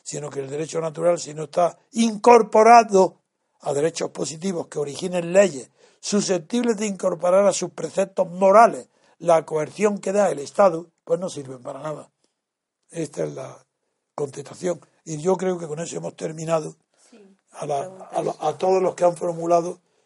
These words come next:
Speaker 1: sus respuestas adecuadamente con
Speaker 2: Sí.
Speaker 1: nuestra petición. Lo cual no quiere decir que no vaya a contestar a todas las antiguas, pero que sí aprendan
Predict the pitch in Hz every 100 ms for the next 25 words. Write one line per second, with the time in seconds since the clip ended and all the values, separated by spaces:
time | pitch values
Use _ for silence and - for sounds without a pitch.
0 | _ - - 165 165 151 - 170 - 175
1 | 147 139 - 180 170 160 156 - 170 -
2 | - 208 156 - 165 139 113 101 123 -
3 | - - _ _ - 113 - 170 185 208
4 | 214 185 151 - 196 214 170 147 170 190
5 | - 151 135 190 196 147 214 196 - -
6 | _ _ 151 139 127 220 214 - - _
7 | _ _ - 165 170 160 143 139 _ _
8 | _ _ _ - 190 202 202 131 151 196
9 | 214 180 185 180